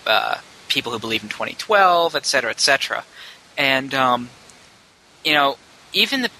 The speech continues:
people on that show were like, "Yeah, the movie twenty twelve, not very good. Um, you know, if you liked action, it was good, but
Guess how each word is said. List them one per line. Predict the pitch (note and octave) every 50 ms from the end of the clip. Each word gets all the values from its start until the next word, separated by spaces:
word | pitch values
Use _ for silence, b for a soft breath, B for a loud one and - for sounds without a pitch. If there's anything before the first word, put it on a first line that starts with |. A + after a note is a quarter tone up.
| -
people | - F3 F#3+ G3+ - F#3+ F#3
on | E3 D3+ D3+ C#3+ C#3 C3+
that | C3+ C#3+ D3 D3 -
show | - - - C3+ A#2+ A#2 A#2+
were | B2 C3 C3
like, | C3+ C3+ C3+ C3+ -
"Yeah, | G#3 A3+ A#3+ B3 B3 A#3+
the | A3+ A#3
movie | A#3 B3 C#4+ D#4 D4 C#4
twenty | - - A#3+ A#3 A3+ A3+
twelve, | G#3+ - - F3+ F3 F3 F3 E3+ E3+ F3 F3 E3 D#3+ - - - - - - - - -
not | F#3+ F#3+ F#3+ F3+ -
very | D#3 D3+ D#3 C3+ B2+ A#2+
good. | - - D#2+ D2 - - - - - - - - - - - -
Um, | C3+ C3 C3 C3 C3 C3 C3+ D3+
you | E3
know, | E3 E3+
if | E3+ -
you | G#3+ G3
liked | G#3 A3 A#3 A3 - -
action, | F3+ F3+ F3+ - - - F#3 E3+ E3 E3 E3
it | D3+ E3 D#3+
was | D#3 D#3 D3 -
good, | - C3 C3 B2+ B2 B2 B2 - -
but | D3 C#3+ C#3